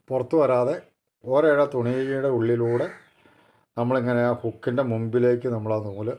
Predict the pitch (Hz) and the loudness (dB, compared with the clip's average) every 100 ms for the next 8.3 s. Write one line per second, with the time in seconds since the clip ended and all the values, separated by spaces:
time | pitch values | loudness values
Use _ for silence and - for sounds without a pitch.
0 | _ 107 104 - 107 101 90 - - _ | _ -6 -6 -6 -10 -8 -10 -14 -20 _
1 | _ _ _ _ _ _ _ 123 131 135 | _ _ _ _ _ _ _ -4 -2 -2
2 | 120 139 135 127 120 - 147 127 110 107 | -2 -2 -2 -2 -8 -4 -2 -2 -2 -6
3 | 104 107 104 104 107 101 98 117 156 _ | -6 -6 -8 -6 -6 -6 -8 -10 -12 _
4 | _ _ - _ _ _ 120 - 147 120 | _ _ -20 _ _ _ -10 -2 0 0
5 | 117 110 113 - 98 - 113 87 90 - | -2 -2 -6 -8 -10 -6 -6 -6 -12 -20
6 | _ _ _ _ _ _ _ _ _ - | _ _ _ _ _ _ _ _ _ -20
7 | - - - _ _ _ _ - 127 127 | -20 -20 -20 _ _ _ _ -6 -6 0
8 | 135 120 143 | 0 2 -2